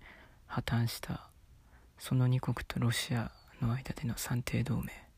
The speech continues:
また新たに、八十二年にはイタリアも加入し三国同盟になるが、結果、大戦時には裏切られ、相手側につかれることになったりもしたのだが、その時に立てていた、そのビスマルク体制っ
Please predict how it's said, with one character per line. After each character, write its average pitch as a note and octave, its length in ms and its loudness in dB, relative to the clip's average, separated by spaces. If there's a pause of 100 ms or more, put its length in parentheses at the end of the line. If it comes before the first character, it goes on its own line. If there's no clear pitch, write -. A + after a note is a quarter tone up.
(300)
ま C#3 80 2
た D3 200 4
新 D3 160 6
た C#3+ 140 2
に、 C#3+ 140 2 (640)
八 - 320 6
十 D3 180 10
二 C3 120 8
年 A2+ 200 8
に A#2+ 100 6
は A2+ 100 8
イ A2+ 80 6
タ C3 180 6
リ C3 100 6
ア C3 80 8
も B2+ 80 6 (160)
加 - 140 0
入 A2 140 6
し - 140 0
三 A#2+ 240 2
国 A#2 140 2 (120)
同 B2 160 4
盟 A2+ 140 4
に G#2+ 120 4
な G#2+ 120 4
る G#2+ 80 4
が、 - 220 -6 (180)
結 - 240 0
果、 B2 180 4 (160)
大 C3+ 200 4
戦 B2 260 2
時 A#2+ 140 2
に B2 80 4
は A#2 100 2
裏 A#2 240 2
切 A#2 120 4
ら A2 100 4
れ、 - 180 -4 (160)
相 A#2 180 4
手 - 120 0
側 B2 180 4
に B2 100 2
つ - 140 -6
か - 100 0
れ - 140 -10
る - 80 -6 (1080)
こ D#3 120 4
と C#3 120 4
に A#2+ 140 8
な A2 120 6
っ - 100 4
た B2+ 120 6
り B2 80 6
も A#2+ 120 4
し - 100 4
た B2 120 4
の A#2 80 4
だ A#2+ 140 4
が、 A#2+ 220 4
そ - 160 0
の C#3 100 6
時 C#3 300 0
に B2 80 2
立 - 300 -6
て - 60 -16
て - 120 -2
い A#2+ 80 0
た、 - 260 -4 (440)
そ - 180 -4
の A2 80 2
ビ B2 120 4
ス C#3+ 140 2
マ C#3 100 4
ル C3+ 100 2
ク - 120 -4
体 B2+ 240 2
制 - 200 -2
っ - 60 -4